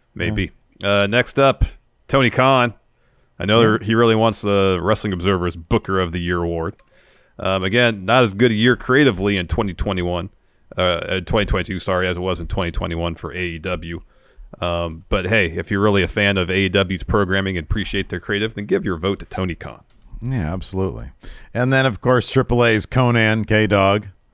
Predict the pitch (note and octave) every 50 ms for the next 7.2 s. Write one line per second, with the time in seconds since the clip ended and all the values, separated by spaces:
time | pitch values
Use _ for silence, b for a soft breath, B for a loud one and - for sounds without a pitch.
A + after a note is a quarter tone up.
0 | _ - F#2 G2+ A2 G#2 A2 G#2 G2 G2 F2+ E2+ G2 G#2 G#2 - - G2+ G#2+ G#2
1 | - b b b b b b b b - B2 B2+ - G#2+ G#2 G2+ G2+ G2 G2 F#2+
2 | - D#3+ - G3 E3+ D3+ D3 C#3+ - - - C3 C3+ D3 E3 F3 - _ _ _
3 | _ _ _ _ _ _ _ _ _ _ _ - - G#2 A2 A2 - - G#2+ G2
4 | G2+ A#2+ C#3 D3+ D#3+ D#3 B2+ A#2+ C3 B2+ G2+ F2+ G#2 A2 B2+ D3 E3 D#3+ - -
5 | - F#2+ F#2 F#2 E2+ _ _ - G#2 F#2 - G2 F#2+ F#2 C#3 D3+ C3 A#2+ C3+ A#2
6 | A#2 - - C3+ C#3 C#3+ G#2 G#2+ A#2+ C3 B2+ B2+ A2+ G#2+ A2+ G#2 G2 G2+ G#2 A#2+
7 | D3+ D#3 - -